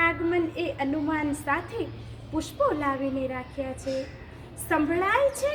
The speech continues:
કોઈના પગરવનો અવાજ ને લાગે કે આ એ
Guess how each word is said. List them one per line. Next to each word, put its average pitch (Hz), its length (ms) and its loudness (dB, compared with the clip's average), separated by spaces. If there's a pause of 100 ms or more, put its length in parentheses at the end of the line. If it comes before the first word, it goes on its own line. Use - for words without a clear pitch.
(140)
કોઈના 392 480 0
પગરવનો 392 640 0 (160)
અવાજ 415 420 0 (420)
ને 554 120 2 (100)
લાગે 277 420 0 (420)
કે 494 160 6
આ 294 220 -2 (180)
એ 440 140 -2